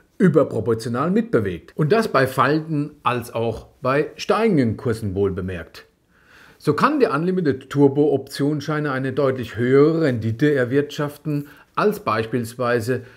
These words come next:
das Direktinvestment in den Basiswert, die Licht an A G. Wie stark diese Hebelwirkung ausfällt,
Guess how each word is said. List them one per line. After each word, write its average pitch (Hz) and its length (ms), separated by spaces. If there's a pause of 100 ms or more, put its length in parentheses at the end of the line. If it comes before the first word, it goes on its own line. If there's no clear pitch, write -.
(160)
das 110 300
Direktinvestment 131 1160
in 185 200
den 196 220
Basiswert, 113 760 (180)
die 104 80
Licht 123 320
an 151 160
A 107 100
G. 95 220 (400)
Wie 139 80
stark 254 320
diese 160 180
Hebelwirkung 135 720
ausfällt, 107 560